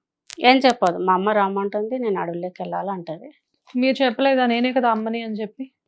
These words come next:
Speaker 1: అని చెప్పాను.
Speaker 2: హ్మ్.
Speaker 1: అంటే, "నువ్వు నాకు అమ్మవే, కానీ నాకు నువ్వు సెకండ్ అమ్మవి, ఫస్ట్ నాకు వాళ్ళు నాకు అమ్మ నాన్న" అంటది.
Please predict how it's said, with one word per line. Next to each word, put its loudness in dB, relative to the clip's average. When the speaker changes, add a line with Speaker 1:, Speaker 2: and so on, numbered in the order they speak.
Speaker 1:
అని 4
చెప్పాను. 0
Speaker 2:
హ్మ్. -6
Speaker 1:
అంటే, 0
"నువ్వు 0
నాకు 2
అమ్మవే, -2
కానీ -4
నాకు -4
నువ్వు -4
సెకండ్ -4
అమ్మవి, -6
ఫస్ట్ -4
నాకు -2
వాళ్ళు 0
నాకు -4
అమ్మ -2
నాన్న" -10
అంటది. -18